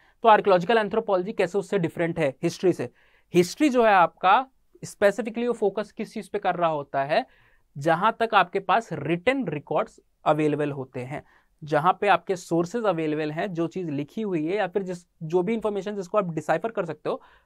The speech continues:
आप उस चीज़ को हिस्ट्री में मेजर फोकस करके चल रहे होते हो। Although इंडिया में एक ट्रेंड है कि कई ज़्यादा उसको, अ, एंशिएंट या प्री हिस्ट्री में हम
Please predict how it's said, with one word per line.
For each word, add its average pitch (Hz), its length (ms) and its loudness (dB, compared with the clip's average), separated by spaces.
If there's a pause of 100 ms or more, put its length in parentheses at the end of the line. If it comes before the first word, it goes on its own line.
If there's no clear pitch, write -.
आप 180 200 4
उस 202 140 -4
चीज़ 185 140 -10
को 208 100 -2
हिस्ट्री 180 320 -8
में 208 120 -6
मेजर 165 280 -4
फोकस 151 360 -6
करके 147 260 -8
चल 135 180 -4
रहे 131 100 -6
होते 127 180 -6
हो। 165 180 -6
Although 202 340 4 (400)
इंडिया 180 220 6
में 226 80 2
एक 214 140 -4
ट्रेंड 226 240 2
है 208 60 2
कि 214 100 -4
कई 202 200 4
ज़्यादा 196 280 4
उसको, 185 460 0
अ, 147 320 -2 (100)
एंशिएंट 175 380 -2
या 180 140 -2
प्री 185 220 -4
हिस्ट्री 180 320 -6
में 185 200 -2 (320)
हम 160 260 -4